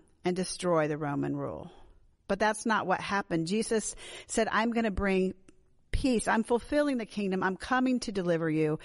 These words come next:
I'm coming to bring you freedom, but in spiritual ways that you've never maybe considered." He ushers this, is, this prayer is critical to living in this sense of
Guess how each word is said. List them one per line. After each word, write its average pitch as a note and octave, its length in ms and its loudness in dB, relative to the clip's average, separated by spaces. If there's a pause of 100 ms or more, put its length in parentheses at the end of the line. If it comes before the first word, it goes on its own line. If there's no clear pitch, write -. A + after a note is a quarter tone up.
(240)
I'm F#3 160 0
coming C4 500 0
to A3 100 -2
bring G3+ 180 0
you F#3 120 2
freedom, G#3+ 540 0 (920)
but G3+ 220 2
in G#3+ 100 0
spiritual G#3+ 640 0
ways E3 400 2
that - 120 -2
you've F3+ 220 0
never F3 300 2
maybe E3+ 320 0
considered." - 580 -6 (600)
He - 180 -2
ushers G#3 480 0
this, F3+ 260 -4
is, F#3+ 200 0
this G#3 220 -2
prayer C4+ 440 4
is G#3+ 140 0
critical C4 520 0
to F3 80 -2
living F#3+ 460 0 (320)
in G#3+ 160 4
this G#3 140 2
sense A#3+ 340 2
of F#3+ 180 2